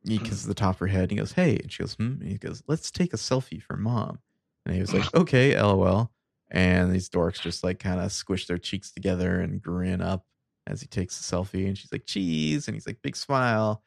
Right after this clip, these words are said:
Speaker 1: And it's like, it seems like on a different show, we would have maybe have already seen the selfie.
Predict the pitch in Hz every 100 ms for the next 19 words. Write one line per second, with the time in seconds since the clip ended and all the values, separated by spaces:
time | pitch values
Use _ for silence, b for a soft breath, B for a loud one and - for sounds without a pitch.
0 | _ _ - 110 107 123 113 - _ _
1 | _ _ _ _ _ _ _ _ - -
2 | _ 80 - - - - 165 180 170 175
3 | 156 135 104 123 - 123 - 107 107 110
4 | 101 101 104 98 101 101 - 95 98 95
5 | - 98 110 120 - - 95 95 135 147